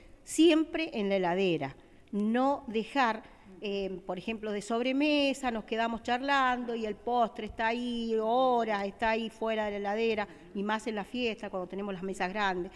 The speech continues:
Hoy tenemos la, la heladera muy completa, entonces la dejo un ratito, no importa, un ratito que le va a hacer. No,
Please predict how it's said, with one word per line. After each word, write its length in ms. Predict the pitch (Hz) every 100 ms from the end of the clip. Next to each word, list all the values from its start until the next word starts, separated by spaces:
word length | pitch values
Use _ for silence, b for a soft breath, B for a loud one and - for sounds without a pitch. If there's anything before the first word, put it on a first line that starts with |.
| B B
Hoy 200 | 285 262
tenemos 320 | 226 233 226
la, 180 | 226 202 B B B B
la 100 | 214
heladera 300 | 214 220 226
muy 120 | 226
completa, 560 | 247 254 339 311 254 247
entonces 320 | 233 254 269
la 120 | 247
dejo 200 | 262 254
un 80 | 269
ratito, 360 | 254 233 254 254
no 60 |
importa, 480 | 247 - 214 214 196
un 80 | 190
ratito 280 | 190 214 220
que 80 | 202
le 60 |
va 60 | 190
a 20 |
hacer. 180 | 190 185
No, 300 | 226 247